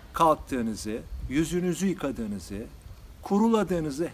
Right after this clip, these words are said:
her detayıyla imgeleyin, imgeleyin. Ondan sonra kalkıp aynısını, imgelediğiniz aynı şeyi zaten yapacaksınız, birebir yapın.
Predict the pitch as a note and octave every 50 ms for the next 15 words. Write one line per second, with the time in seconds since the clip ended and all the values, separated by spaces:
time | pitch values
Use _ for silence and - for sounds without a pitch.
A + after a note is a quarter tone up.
0 | - - - E3+ G#3 A#3 A#3 G3+ D#3+ F3 E3+ - D3+ D#3+ D#3 D3 C3 A#2+ A#2+ A#2
1 | A2 G#2+ A2 G#2 G2 G2 F#2+ F2+ - - - A#2+ B2 B2 G#2+ G#2 G2 F#2+ F2 E2
2 | - - - - - - - - - - - - E3 G3 A3 A3+ A3+ B3+ C#4 C#4+
3 | B3+ - A#3 G#3 G3 F#3+ - - - G3+ G3 F#3 - - D#3 D3+ - - - -
4 | - - - - - - F#3+ A3 B3+ C#4+ C#4+ C#4 C4 A3 - - D3 B2+ A#2+ -
5 | C#3+ D#3 E3 F#3 F#3 F#3 F#3 F#3 F3+ G3 G3 G3 E3+ F3 B2+ D3 E3 G#3 A#3 B3
6 | - - G3 F3+ F3 C3+ C3 D3 - - - A3 A3 G3+ E3+ - D#3 C3 D#3+ E3+
7 | - - - - A2+ C3 - - - - - - - - - C#3 F3+ G3+ G#3+ G#3
8 | F3 G3+ G#3 G3+ F3 C#3 C3+ C3 - -